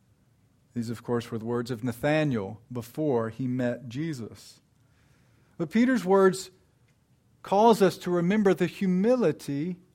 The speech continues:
of Jesus in his incarnation, the Son of God. This is real history.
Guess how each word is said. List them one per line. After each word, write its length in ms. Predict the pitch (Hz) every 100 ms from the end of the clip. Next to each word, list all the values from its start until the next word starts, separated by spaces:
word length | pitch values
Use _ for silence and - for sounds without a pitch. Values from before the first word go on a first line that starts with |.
| _
of 640 | 180 185 139 156 160 - _ _ _ _ _ _ -
Jesus 800 | 233 254 - 160 - - - _ _ _ _ _ _ _ _
in 140 | 151 143
his 240 | 151 147
incarnation, 800 | 151 156 175 185 233 - 123 107
the 120 | 127
Son 320 | - - 160 202
of 160 | 185
God. 400 | 202 220 190 - - _ _ _ _ _ _ _ _ -
This 200 | 202 220
is 160 | 233
real 680 | 180 185 214 220 226 226 220 - -
history. 720 | 226 240 - 196 143 95